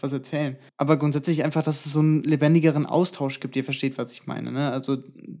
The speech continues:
das ist halt immer ganz cool. Ich meine, wenn ich jetzt hier alleine reinrede, dann hab ich zum einen kaum Zeit zum Luft holen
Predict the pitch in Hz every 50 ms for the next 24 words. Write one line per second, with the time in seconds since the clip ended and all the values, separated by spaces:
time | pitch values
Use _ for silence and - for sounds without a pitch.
0 | _ _ _ _ - 139 147 143 - 147 - - 147 131 139 135 131 127 123 127
1 | 131 - - - 190 185 170 151 139 139 131 131 131 135 139 135 139 143 156 147
2 | - - - 147 123 117 123 135 147 160 160 147 135 143 147 147 147 139 147 147
3 | 143 147 135 139 131 131 131 135 - 143 151 160 - 151 - 151 170 180 180 175
4 | 156 - - - - 156 - - 160 160 175 160 - 165 156 - 160 165 185 185
5 | - - 202 214 202